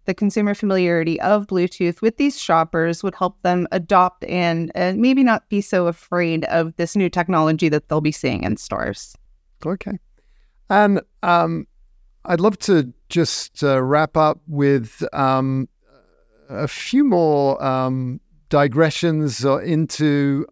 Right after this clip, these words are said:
Speaker 2: other areas outside of retail. So where do you see some of the biggest opportunities outside of retail? And let's just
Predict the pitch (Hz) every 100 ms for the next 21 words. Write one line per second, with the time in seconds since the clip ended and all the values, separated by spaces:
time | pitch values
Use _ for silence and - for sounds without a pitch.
0 | - 165 151 160 147 139 139 _ _ _
1 | 156 147 143 139 147 143 139 147 - 131
2 | 127 123 123 113 _ _ - 147 143 -
3 | 131 123 117 117 - 135 123 127 131 -
4 | _ _ _ - 151 185 202 151 143 147
5 | 160 170 147 - 147 139 139 139 135 135
6 | - - 139 135 120 110 135 135 - 127
7 | - - 131 123 117 120 123 120 113 -
8 | 123 120 110 117 123 - 117 117 139 151
9 | - - _ 139 -